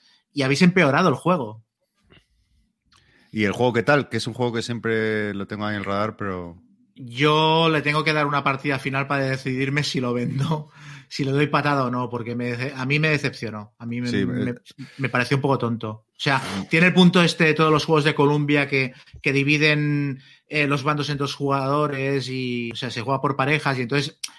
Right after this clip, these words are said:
Speaker 1: aquí está dividido de manera un poco artificial, los vikingos normales y los berserkers.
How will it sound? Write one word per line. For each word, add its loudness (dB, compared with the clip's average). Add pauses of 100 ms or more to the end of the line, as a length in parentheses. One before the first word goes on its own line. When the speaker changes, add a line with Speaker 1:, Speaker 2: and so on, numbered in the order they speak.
Speaker 1:
aquí -2
está 2
dividido 2
de 0
manera -2
un -4
poco -2
artificial, -6
los -6
vikingos -2
normales -4
y -6
los -2
berserkers. -10